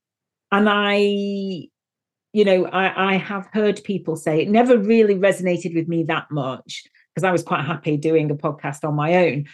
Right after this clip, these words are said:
But I have heard people say, you know, "Do it with somebody else and find somebody to do it with." And I know we've had, uh, you know, I think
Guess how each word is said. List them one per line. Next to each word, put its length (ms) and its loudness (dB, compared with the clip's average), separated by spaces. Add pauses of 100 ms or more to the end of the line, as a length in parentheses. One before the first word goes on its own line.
(200)
But 120 0
I 120 0
have 300 -2
heard 260 -2
people 260 -4
say, 680 -2
you 100 0
know, 300 0 (600)
"Do 140 2
it 100 -6
with 120 -6
somebody 400 -4
else 480 -2 (840)
and 140 0
find 400 2
somebody 400 -2
to 120 -12
do 220 -2
it 80 -4
with." 300 -6
And 160 -2
I 100 -2
know 220 4
we've 320 0
had, 560 -6
uh, 160 -8
you 100 0
know, 180 0
I 60 -4
think 360 -6